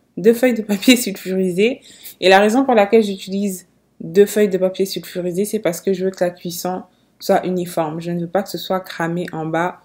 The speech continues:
ou trop cuit en bas et cuit à point en haut. Donc c'est pour ça la plupart du temps quand on double, euh,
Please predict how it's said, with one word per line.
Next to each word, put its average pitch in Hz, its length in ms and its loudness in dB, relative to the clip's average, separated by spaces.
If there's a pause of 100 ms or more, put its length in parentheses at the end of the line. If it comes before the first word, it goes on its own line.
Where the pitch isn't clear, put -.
(140)
ou 175 80 -8
trop 196 300 -2
cuit 196 280 -6
en 170 140 -6
bas 170 380 -2 (480)
et 180 160 2
cuit - 340 -6
à 170 100 -2
point 175 360 -6
en 165 200 -8
haut. 156 220 -6 (360)
Donc 185 180 -4
c'est 190 120 -2
pour 190 140 -8
ça 220 140 2
la 202 80 4
plupart 196 320 0
du 175 160 -8
temps 190 160 -2
quand 185 200 -4
on 175 60 -2
double, 170 400 -2
euh, 156 220 0